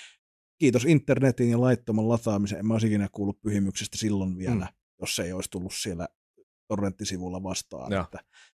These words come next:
Speaker 1: että ja, ja tota, ite, ite löysin räpin silloin,
Speaker 2: Joo.
Speaker 1: niinku, että, että tota, olisiko ollut kaksituhatta yksi, kaksi, kolme, et alkoi siitä Vaimen Punaisesta Tiilestä ja sit, sit löytyi niinku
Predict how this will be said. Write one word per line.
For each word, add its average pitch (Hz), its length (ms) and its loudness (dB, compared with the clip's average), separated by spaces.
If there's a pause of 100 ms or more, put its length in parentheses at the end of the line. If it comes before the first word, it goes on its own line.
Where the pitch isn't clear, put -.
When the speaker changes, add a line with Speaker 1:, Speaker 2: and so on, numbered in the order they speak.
(140)
Speaker 1:
että 82 280 -12
ja, 87 180 -6 (140)
ja 85 160 -10
tota, - 440 -14
ite, 101 280 -6
ite 95 240 -8
löysin 98 300 -2
räpin 101 340 -2
silloin, 92 460 -8 (160)
Speaker 2:
Joo. 95 160 0
Speaker 1:
niinku, 87 340 -10
että, - 240 -16 (120)
että 95 240 -12
tota, 92 240 -10
olisiko 92 220 -10
ollut 90 120 -12
kaksituhatta 95 640 -10 (1080)
yksi, - 280 -12
kaksi, - 380 -10
kolme, 87 400 -8
et - 160 -18 (400)
alkoi - 200 -14
siitä 87 280 -10
Vaimen 82 300 -10
Punaisesta 98 500 -10
Tiilestä - 500 -12
ja 71 140 -14 (1000)
sit, 98 160 -10 (200)
sit - 220 -8
löytyi 85 320 -10
niinku 62 340 -14